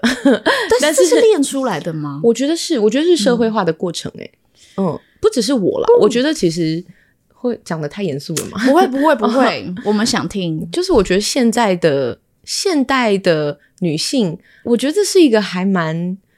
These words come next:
Speaker 1: 普遍的技能欸，<laughs> 就是
Speaker 2: 可是那你觉得你在
Speaker 1: 装傻这件事。
Speaker 2: 让什么？
Speaker 1: 呃，有的时候在某一些状况之下，可能大家会觉得，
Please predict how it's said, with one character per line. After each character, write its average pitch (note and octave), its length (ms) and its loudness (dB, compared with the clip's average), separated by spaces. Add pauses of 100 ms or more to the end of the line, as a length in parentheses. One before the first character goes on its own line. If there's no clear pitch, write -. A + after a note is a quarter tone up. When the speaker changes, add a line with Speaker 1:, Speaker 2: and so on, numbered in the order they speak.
(200)
Speaker 1:
普 - 140 -4
遍 C4 200 -2
的 G#3 100 2
技 G3 240 -4
能 C#3+ 220 -4
欸， D3 200 -4 (160)
<laughs> - 320 -20
就 B3+ 120 0
是 B3+ 80 2
Speaker 2:
可 C4+ 60 4
是 A#3 80 0
那 A4+ 260 -2
你 A3 60 0
觉 F3 160 -6
得 F#3 160 -6
你 F#3+ 80 -2
在 G3 100 -4
Speaker 1:
装 G3+ 120 -4
傻 F3+ 100 -4
这 E3 60 -6
件 D3 140 -8
事。 - 220 -12
Speaker 2:
让 F#3 280 -2
什 D#3+ 180 -8
么？ F#2 220 -16 (1200)
Speaker 1:
呃， D#3+ 600 -2 (180)
有 E3 160 0
的 F#3 120 2
时 F#3 180 0
候 F3+ 540 2 (300)
在 A#3 160 0
某 D#3+ 240 2
一 F3 40 2
些 G#3 180 0
状 G3+ 220 0
况 F#3 240 -2
之 E3 160 -2
下， D#3 300 -2
可 D3+ 180 -6
能 D3 320 -6 (100)
大 G3+ 120 0
家 F#3 140 -2
会 G3 140 0
觉 D#3 200 -2
得， C#3+ 360 -4